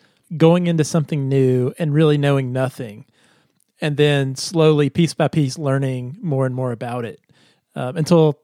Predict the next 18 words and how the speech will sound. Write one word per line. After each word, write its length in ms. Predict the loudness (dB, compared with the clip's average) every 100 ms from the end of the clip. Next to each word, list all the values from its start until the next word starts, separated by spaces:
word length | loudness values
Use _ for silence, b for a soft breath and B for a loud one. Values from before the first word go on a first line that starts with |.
| _ -4
at 140 | 0
the 120 | 2
end 140 | 4 2
of 100 | 2
maybe 240 | 0 0
a 60 | -2
dissertation 760 | -4 0 2 2 2 0 2
or 140 | 0 -2
a 60 |
time 240 | -2 -2 -2
in 40 |
a 60 | -2
lab, 400 | 0 0 -2 -4
you're 80 | 0
kind 140 | 2
of 80 | 2
an 80 | -2
expert 480 | -6 -6 -8 -8